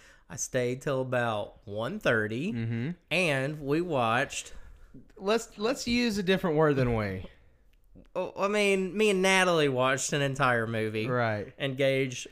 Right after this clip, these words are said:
Speaker 1: uh, watched a third of it?
Speaker 2: Maybe. Maybe a
Speaker 1: You saw
Speaker 2: third.
Speaker 1: the beginning.
Speaker 2: I saw the beginning and
Speaker 1: And then
Speaker 2: what
Speaker 1: you saw the end,
Speaker 2: Yeah, and it was a,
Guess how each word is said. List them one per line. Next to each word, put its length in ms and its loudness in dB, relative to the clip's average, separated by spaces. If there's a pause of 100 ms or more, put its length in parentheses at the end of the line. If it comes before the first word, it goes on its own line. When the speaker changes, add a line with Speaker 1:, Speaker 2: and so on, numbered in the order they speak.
Speaker 1:
uh, 240 -2
watched 720 -4 (320)
a 60 -2
third 260 2
of 100 0
it? 160 2 (160)
Speaker 2:
Maybe. 520 0 (340)
Maybe 380 -2
a 20 4
Speaker 1:
You 60 2
saw 220 2
Speaker 2:
third. 100 0
Speaker 1:
the 60 2
beginning. 720 2
Speaker 2:
I 80 -4
saw 180 -2
the 80 -2
beginning 520 0
and 60 2
Speaker 1:
And 80 2
then 100 2
Speaker 2:
what 40 2
Speaker 1:
you 60 0
saw 200 4
the 220 -2
end, 400 -4
Speaker 2:
Yeah, 220 0
and 120 2
it 40 4
was 120 6
a, 20 6